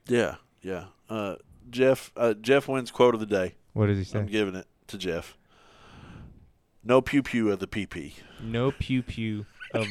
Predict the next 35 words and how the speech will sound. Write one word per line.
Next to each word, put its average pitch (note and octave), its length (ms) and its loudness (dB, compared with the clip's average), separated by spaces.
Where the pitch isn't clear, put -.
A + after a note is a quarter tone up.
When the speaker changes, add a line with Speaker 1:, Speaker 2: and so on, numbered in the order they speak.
Speaker 2:
the A2+ 80 -4
P G#2+ 220 -6
P. - 140 -14
Very G#2 520 0
good. G2+ 220 -2
Speaker 1:
I G2+ 80 -2
like G2 200 2
Speaker 2:
Very F#2 180 0
Speaker 1:
to G2 40 -12
Speaker 2:
good. F#2+ 200 -2
Speaker 1:
slow A2 300 4
clap G2+ 320 4
for G2+ 140 -4
that F2+ 200 4
one. E2 100 -10
Speaker 2:
Yep, G2+ 400 -2
very G#2 320 -4
good. G2 320 -8
Speaker 1:
All G2+ 160 0
right, E2+ 220 2
very G2+ 220 0
good. E2+ 300 -6
You G#2 160 -12
mentioned F#2+ 480 -10
spreading F2 440 -10
the D#2 80 -16
fire. - 260 -14
Oh, D#2 240 -6
okay. D#2+ 300 -16
I - 60 -14
thought F2+ 220 -4
you D#2+ 80 -6
had D#2+ 100 -6
a D2+ 40 -16
joke. D#2+ 280 -6